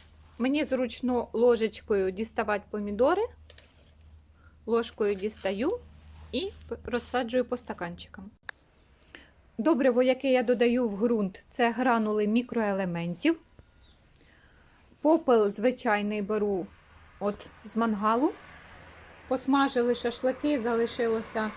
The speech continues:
залишився попіл. І досипаю його. Він як і добриво, і як дезінфектор. А от ці помідори, які ще не розсаджую,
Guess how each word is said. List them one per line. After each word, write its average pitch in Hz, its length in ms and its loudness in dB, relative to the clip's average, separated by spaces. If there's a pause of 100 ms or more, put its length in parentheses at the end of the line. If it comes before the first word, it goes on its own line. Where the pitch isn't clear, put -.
(240)
залишився 233 560 -2
попіл. 370 460 0 (840)
І 254 100 0
досипаю 226 640 0
його. 208 240 -2
Він 247 180 4
як 233 140 0 (180)
і 226 380 0
добриво, 247 720 2
і 240 140 -2
як 233 140 0
дезінфектор. 202 800 -4 (2250)
А 247 100 -4
от 277 160 -2
ці - 140 -2
помідори, 277 520 2
які 254 320 0
ще 254 240 -2
не 240 140 4
розсаджую, 247 720 0